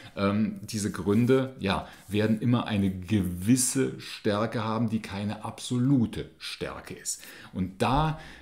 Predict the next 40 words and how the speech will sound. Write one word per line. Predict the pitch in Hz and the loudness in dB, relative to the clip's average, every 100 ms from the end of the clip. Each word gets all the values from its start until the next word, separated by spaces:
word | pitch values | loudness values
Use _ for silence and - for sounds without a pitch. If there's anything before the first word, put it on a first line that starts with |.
| - - - | -20 -16 0
kommen | 113 117 113 | 4 6 4
wir | 107 | 2
vielleicht | 107 107 107 | 2 2 2
nochmal | 110 101 95 | 2 2 0
zurück | 95 101 - | 0 -2 0
zum | 95 | 0
Anfang. | 98 127 131 117 | 2 0 2 2
Da | 78 107 123 | 2 2 4
liegt | 120 131 - | 4 2 -2
vielleicht | 107 101 110 - | -2 0 0 -2
der | 101 | -4
Kern | - - 98 113 | -4 -2 0 2
dieser | 104 95 98 | 0 0 -2
Sache | 90 92 107 | -2 -2 2
mit | 98 95 | 2 2
dem, | 101 92 | 2 0
das | 92 - | -2 -2
muss | 101 87 - | -2 -4 -6
jeder | 82 90 90 | -6 -4 -4
selber | 78 85 90 76 71 | 0 0 0 -2 -8
wissen. | 67 - - - - - - - - | -6 -8 -8 -14 -10 -10 -10 -14 -6
Denn | 95 98 110 | 0 0 0
auch | - 107 95 | -4 -4 0
wenn | 120 160 | 2 2
diese | 139 113 - | 0 -2 -2
Argumente | 101 95 95 104 101 101 - - - _ | -2 0 2 2 0 -4 -6 -20 -20 _
objektive | - 123 120 110 - 92 92 | -6 -4 -4 -4 -4 -6 -4
Tatsachen | 123 113 80 73 78 | -4 -4 -6 -6 -8
betreffen | - 139 135 76 73 - | -4 -4 -2 -4 -6 -8
und | 104 98 | -2 -2
mit | 95 90 | -2 -4
rationalen | 101 104 - - 92 92 90 90 101 | -6 -2 -2 0 0 0 0 2 2
Mitteln | 127 101 85 | 2 0 0
diskutiert | 87 - - 143 160 | -2 -4 -4 0 0
werden | 92 73 80 | 0 -4 -4
können, | - 71 71 - - - | -6 -6 -8 -14 -20 -2
wir | 90 | 2
müssen | 95 90 113 | 2 2 -2
immer | 120 104 104 | -2 0 0
noch | 87 | -2